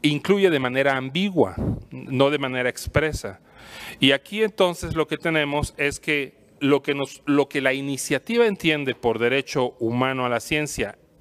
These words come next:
en el tutelaje es mucho menos de la norma que piden los tratados internacionales. Y en ese sentido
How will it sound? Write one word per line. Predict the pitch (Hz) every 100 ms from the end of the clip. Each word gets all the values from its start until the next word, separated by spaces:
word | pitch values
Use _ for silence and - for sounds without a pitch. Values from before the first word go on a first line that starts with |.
| _ -
en | 131 123
el | 110
tutelaje | - 220 208 139 110 110 - 151 _ - - - -
es | 185 -
mucho | 156 139 123 117
menos | 143 160 110 107 -
de | 120 117
la | 117
norma | 123 139 143 139 151 156 _ _ - - - _ _ _ -
que | -
piden | 120 143 135 139 131 -
los | 120 110 -
tratados | 113 - 127 123 117
internacionales. | 107 107 101 90 104 101 95 87 - - _ - - - - - -
Y | 131
en | 139
ese | -
sentido | 165 160 - 180 147 147 156